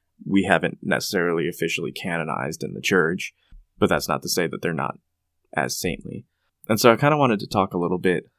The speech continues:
about the history of sainthood. How does one become a saint?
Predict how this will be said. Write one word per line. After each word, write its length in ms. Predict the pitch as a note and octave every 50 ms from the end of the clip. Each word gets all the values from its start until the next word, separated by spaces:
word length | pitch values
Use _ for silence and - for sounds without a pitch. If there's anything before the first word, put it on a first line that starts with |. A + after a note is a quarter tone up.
| _ _ _ - -
about 640 | G2 F2 - - F2+ E2 D#2+ D#2+ D#2+ E2 D#2 - _ _ _ _ - - _ _ _ _ _ _ -
the 100 | B1+ -
history 500 | - - F#2 - - - - A#2+ B2+ C3
of 80 | C3
sainthood. 500 | C3 - C#3 C#3 - C3 C#3+ D3 D3+ D3+ _ _ _ _ - -
How 80 | A2 G2
does 160 | F#2+ F#2+ F2+
one 200 | F#2 F#2 F2+ F2+ E2+
become 340 | E2 - - - G2 F#2
a 80 | G2 G2+
saint? 400 | - - - A#2 A2+ A2+ A#2+ -